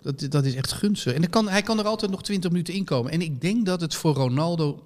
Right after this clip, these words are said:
die moet toch wel gaan aanvoelen dat zijn tijd is geweest. Als je, je gaat voetballen, eh,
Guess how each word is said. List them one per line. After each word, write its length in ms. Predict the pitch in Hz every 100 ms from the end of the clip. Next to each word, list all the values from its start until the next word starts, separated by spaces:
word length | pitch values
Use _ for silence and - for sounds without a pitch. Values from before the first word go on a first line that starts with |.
| -
die 200 | 120 117
moet 220 | 110 110
toch 140 | - 104
wel 160 | 101
gaan 160 | 104 107
aanvoelen 520 | 104 107 110 113 104
dat 220 | 104 101
zijn 180 | - 117
tijd 260 | - 110 107
is 100 | 104
geweest. 260 | 117 107
Als 120 | 127 127
je, 140 | 127 - - - - - - - _ _ -
je 180 | 143
gaat 240 | 123 135 123
voetballen, 640 | 170 151 143 120 113 -
eh, 300 | - 123 113